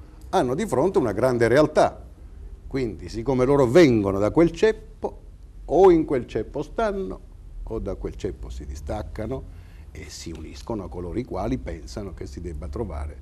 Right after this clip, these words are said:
un modo diverso per l'avvenire di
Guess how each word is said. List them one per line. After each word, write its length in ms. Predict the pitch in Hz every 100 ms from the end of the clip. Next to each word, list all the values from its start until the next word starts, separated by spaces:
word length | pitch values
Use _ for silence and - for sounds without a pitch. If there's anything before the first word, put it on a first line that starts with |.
| - - - - - -
un 160 | 80
modo 240 | 90 90 92
diverso 640 | 95 101 107 90 - 95 - - - -
per 180 | 92 90
l'avvenire 760 | 95 120 92 85 78 82 - - - -
di 160 | 82